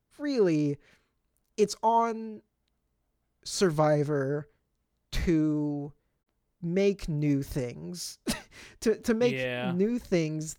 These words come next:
Speaker 1: that, where this advantage just can't exist. And that's admittedly way easier said than done.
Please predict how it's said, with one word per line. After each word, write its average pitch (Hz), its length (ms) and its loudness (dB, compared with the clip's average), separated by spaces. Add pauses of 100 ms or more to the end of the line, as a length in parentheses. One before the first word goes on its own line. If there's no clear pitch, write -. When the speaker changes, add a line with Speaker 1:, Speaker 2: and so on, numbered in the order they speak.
Speaker 1:
that, 147 400 0 (640)
where 190 440 0
this 196 260 6
advantage 160 520 -2
just 160 220 -4
can't 143 320 -2
exist. 139 580 -8
And 185 140 -2
that's 240 340 -2 (340)
admittedly 180 800 -2 (340)
way 196 400 -2
easier 185 440 -2
said 151 340 0
than 127 200 -4
done. 131 460 -4